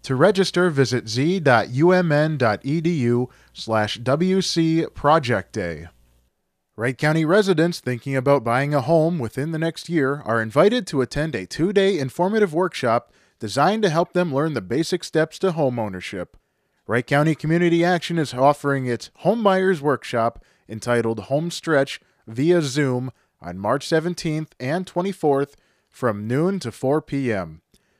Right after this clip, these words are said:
To register, call W C C A at three two zero, nine six three, six five hundred, extension two three eight. There will be a class fee of thirty dollars per household.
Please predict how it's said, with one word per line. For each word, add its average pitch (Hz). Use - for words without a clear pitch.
To 135
register, 170
call 120
W 117
C 131
C 143
A 147
at 98
three 170
two 196
zero, 156
nine 117
six 175
three, 143
six -
five 175
hundred, 160
extension 117
two 208
three 160
eight. 101
There 120
will 190
be 185
a 180
class 185
fee 190
of 117
thirty 165
dollars 151
per 139
household. 92